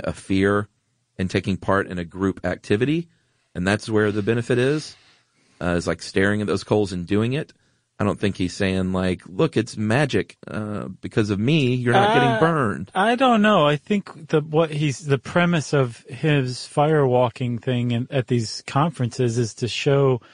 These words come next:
Speaker 2: people that they can overcome even physical problems like f-, hot coals on their feet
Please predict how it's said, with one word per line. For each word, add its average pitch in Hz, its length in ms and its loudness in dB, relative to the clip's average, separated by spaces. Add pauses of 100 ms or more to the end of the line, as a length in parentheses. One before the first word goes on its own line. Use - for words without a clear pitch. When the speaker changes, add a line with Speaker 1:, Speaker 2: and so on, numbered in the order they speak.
(300)
Speaker 2:
people 139 380 2
that 123 180 0
they 135 160 0
can 131 180 -2
overcome 131 920 0 (640)
even 131 300 2
physical 135 840 0 (300)
problems 117 800 0
like 117 340 -2 (400)
f-, - 240 -20
hot 139 400 -2
coals 143 380 2
on 120 120 0
their 113 120 -4
feet 127 420 -4